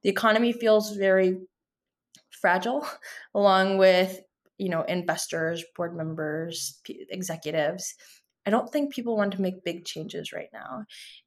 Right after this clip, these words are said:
And then I don't think people want to make a big stake as employees for these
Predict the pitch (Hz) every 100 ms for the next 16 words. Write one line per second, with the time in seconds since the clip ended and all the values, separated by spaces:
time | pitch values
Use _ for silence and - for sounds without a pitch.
0 | _ 190 202 - 202 247 - 330 294 -
1 | 269 254 240 226 233 214 208 - 196 -
2 | 196 190 190 196 - _ _ _ _ _
3 | _ _ _ - - - 214 220 - -
4 | - 202 190 196 190 202 185 180 185 190
5 | - 196 185 180 175 175 -